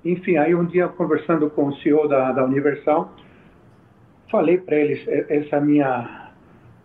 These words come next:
não, não é revolta, mas essa minha indignação pelo fato do brasileiro não reverenciar os nomes. Aí ele teve essa ideia de, de contratar o Chico, o Paulão e eu, e nós somos as lendas da Stock Car,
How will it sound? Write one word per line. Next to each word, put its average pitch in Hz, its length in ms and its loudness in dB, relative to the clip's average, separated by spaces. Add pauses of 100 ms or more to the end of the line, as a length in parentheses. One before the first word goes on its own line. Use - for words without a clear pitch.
(160)
não, 294 180 2
não 285 160 4
é 247 140 2
revolta, 180 580 2
mas 160 200 -6
essa 196 200 -6
minha 196 140 -4
indignação 196 640 -4
pelo 185 180 0
fato 190 180 0
do 180 60 -10
brasileiro 190 460 -2
não 220 140 0
reverenciar 190 760 -4 (320)
os 165 140 0
nomes. 135 400 0
Aí 151 80 4
ele 196 160 0
teve 180 280 0
essa 170 180 -2
ideia 165 340 2
de, 170 180 0 (380)
de 151 80 -2
contratar 147 560 0
o 135 60 -2
Chico, 196 340 0
o 196 80 0
Paulão 147 380 2
e 151 80 0
eu, 175 180 4
e 185 60 0
nós 180 240 -2
somos 185 200 0
as 147 160 2
lendas 143 320 0
da 139 200 0
Stock 147 240 -4
Car, 175 280 0